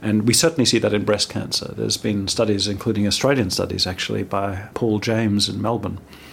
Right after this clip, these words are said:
which have shown that polygenic risk score, that is using the genome-wide association study results and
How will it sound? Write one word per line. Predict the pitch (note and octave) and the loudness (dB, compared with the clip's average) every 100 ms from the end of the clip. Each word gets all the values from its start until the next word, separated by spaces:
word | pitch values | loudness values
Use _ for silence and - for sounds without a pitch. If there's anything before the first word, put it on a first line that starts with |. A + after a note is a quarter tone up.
| - - - | -18 -18 -6
which | A2+ | -2
have | A#2 - | 0 2
shown | B2+ A2+ | 2 4
that | G#2+ G2 | 2 0
polygenic | - D#3 D3 C3+ B2+ B2 | 2 4 4 4 4 2
risk | A2+ A#2 - | 2 4 4
score, | - - G#2 F#2+ | 2 0 0 0
that | G#2+ | 0
is | G#2+ G#2+ | 2 4
using | A2+ A2+ | 4 4
the | G#2+ | 4
genome-wide | G2+ C3+ A#2+ A2 G#2+ G#2+ | 4 4 4 4 4 2
association | G#2 G#2+ G#2 G#2+ G#2+ A#2+ | 2 0 2 2 0 0
study | G#2+ G2+ G#2 | 0 0 0
results | G#2 F#2+ G#2 - G#2 | 0 2 0 0 -2
and | F#2+ | -2